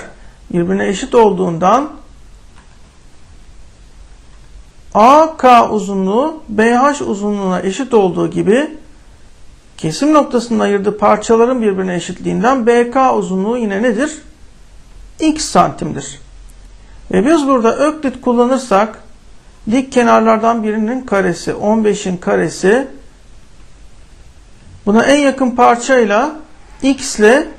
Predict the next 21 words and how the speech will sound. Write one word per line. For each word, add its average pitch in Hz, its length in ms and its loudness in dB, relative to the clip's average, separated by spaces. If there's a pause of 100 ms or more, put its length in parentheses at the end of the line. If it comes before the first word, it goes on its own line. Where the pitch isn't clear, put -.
(280)
tamamını 220 540 4
yirmi 247 260 -2
beş 247 180 0
olarak 170 440 -2
bulmuştuk. 175 680 -2 (360)
Yirmi 208 280 0
beşin 220 280 0
çarpımına 214 640 0
eşit 202 300 -6
olduğundan 170 720 0 (760)
burada 233 320 2
gerekli 220 420 0
sadeleştirmeleri 180 1040 -2
yaptığımda 196 840 0 (560)
x'in 240 600 0 (500)
dokuz 196 440 0
santim 175 460 -2
olduğunu 190 680 -2 (380)
elde 208 320 2
etmiş 160 320 -6
olurum. 170 280 -2